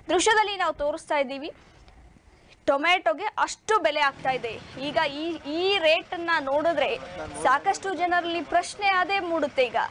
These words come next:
ಯಾಕೆ ಇಷ್ಟೊಂದು ದುಬಾರಿ ಆಯ್ತು, ಏನ್ ಕಾರಣ ಆಯ್ತು, ಯಾಕಪ್ಪ ಟೊಮ್ಯಾಟೊ ಆದ್ರೂ ತಿನ್ನೋದು, ಹುಣಸೆಯಲ್ಲಿನೇ ಸಾಂಬಾರು, ಚಟ್ನಿ ಅದು ಇದು ಮಾಡ್ಕೊಂಡು ತಿಂದ್ರೆ ಆಯ್ತು ಅನ್ನುವಂತ ಮಟ್ಟಿಗೆ ಬಂದಿದ್ದಾರೆ ಜನರು. ದೃಶ್ಯದಲ್ಲಿ ನೋಡಿ,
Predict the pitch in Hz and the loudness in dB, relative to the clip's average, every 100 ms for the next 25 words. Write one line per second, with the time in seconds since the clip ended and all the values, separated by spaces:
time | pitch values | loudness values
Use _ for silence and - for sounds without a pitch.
0 | - - - 330 415 381 - 381 320 330 | -8 -18 -2 0 0 -2 -8 -6 -6 -6
1 | 262 254 269 269 240 226 - 254 233 302 | -4 2 2 2 -2 -2 -6 -8 0 2
2 | 370 - 285 262 254 233 - 269 262 220 | 2 2 2 2 -2 -8 -8 -8 -4 0
3 | 285 370 403 403 330 311 370 381 359 302 | 2 0 2 0 0 0 0 4 2 2
4 | 302 - 269 262 247 320 262 202 - - | -4 -8 -8 -6 -4 0 0 -2 -12 -14
5 | - - 277 311 381 370 349 349 349 339 | -14 -4 -2 0 2 2 2 0 -2 2
6 | 330 339 339 339 339 339 320 339 330 311 | 2 2 0 -2 -2 -2 -2 0 2 2
7 | 330 320 339 339 339 349 320 359 359 359 | 0 -2 2 2 2 -2 -2 -2 2 4
8 | 330 311 359 330 349 349 381 370 330 359 | 2 0 -2 0 0 0 0 0 0 -4
9 | - 440 427 381 359 339 302 285 269 226 | 0 2 2 2 -2 -2 0 2 2 -4
10 | 240 240 226 208 208 311 392 415 403 403 | -8 -8 -8 -6 -4 -2 2 2 2 4
11 | 381 269 339 | 4 2 -6